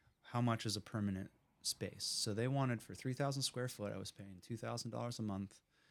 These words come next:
um, no utilities included. Um,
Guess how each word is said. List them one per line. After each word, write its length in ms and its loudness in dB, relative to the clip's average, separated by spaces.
um, 340 -4
no 180 0
utilities 520 0
included. 380 -4
Um, 380 0